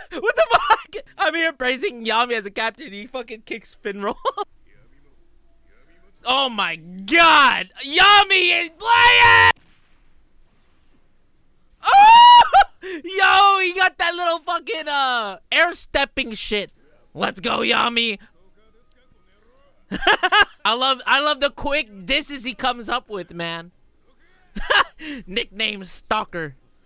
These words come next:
How did he acquire so many individuals with unique magic? You want me to tell you why? Because he's not stupid.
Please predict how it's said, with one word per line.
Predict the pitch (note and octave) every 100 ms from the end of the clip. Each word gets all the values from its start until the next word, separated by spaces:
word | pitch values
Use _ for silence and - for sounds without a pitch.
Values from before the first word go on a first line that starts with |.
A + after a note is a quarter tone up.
| _ _ _
How | G3 B3
did | C#4
he | C4+
acquire | B3+ - C4 B3 B3+
so | - A#3+
many | C4 B3+ B3
individuals | A3+ B3+ A#3 E3 G3+ G3 A#3+ A3
with | G#3 -
unique | G#3+ A3 A3+
magic? | G3 G#3 A3 B3+
You | G#3
want | A3 B3
me | B3
to |
tell | A3 B3+ A#3+
you | A3
why? | A3 B3+ C#4+ C4+
Because | G3+ C4+
he's | C#4+
not | D4 C#4
stupid. | - - - C#4 - - E3